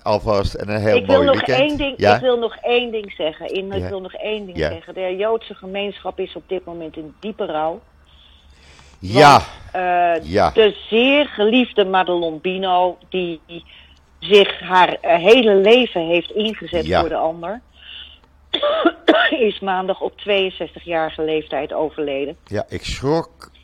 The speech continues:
Speaker 1: ervan toen ik het zag staan.
Speaker 2: Ja, het is echt een drama.
Speaker 1: Ja.
Speaker 2: En, eh,
Speaker 1: Want wie
Speaker 2: ik
Speaker 1: kent
Speaker 2: heb
Speaker 1: haar
Speaker 2: begrepen
Speaker 1: niet?
Speaker 2: dat er honderden mensen op de lawaaien waren.
Speaker 1: Tja.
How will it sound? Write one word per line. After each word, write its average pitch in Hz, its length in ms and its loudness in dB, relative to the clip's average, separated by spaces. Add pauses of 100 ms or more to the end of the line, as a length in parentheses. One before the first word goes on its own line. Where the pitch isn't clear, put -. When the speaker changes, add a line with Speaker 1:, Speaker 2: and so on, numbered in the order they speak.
(100)
Speaker 1:
ervan 90 580 -4 (280)
toen 85 180 -12
ik 78 60 -8
het 78 120 -8
zag 80 180 -8
staan. 82 260 -10
Speaker 2:
Ja, 170 280 2
het 165 120 -4
is 208 240 -10
echt - 500 0
een 190 240 -4
drama. 165 720 -4
Speaker 1:
Ja. 185 180 -6
Speaker 2:
En, 160 420 -12 (120)
eh, 156 280 -10 (520)
Speaker 1:
Want 101 260 -8
wie 120 80 -4
Speaker 2:
ik 117 60 -6
Speaker 1:
kent 123 160 0
Speaker 2:
heb 117 100 2
Speaker 1:
haar 113 160 4
Speaker 2:
begrepen 185 320 0
Speaker 1:
niet? 185 80 -6
Speaker 2:
dat 175 180 0
er 175 280 0 (680)
honderden 196 920 4
mensen 180 400 -6
op 160 140 -4
de 180 80 0
lawaaien 156 500 0
waren. 131 400 -4 (160)
Speaker 1:
Tja. - 320 -14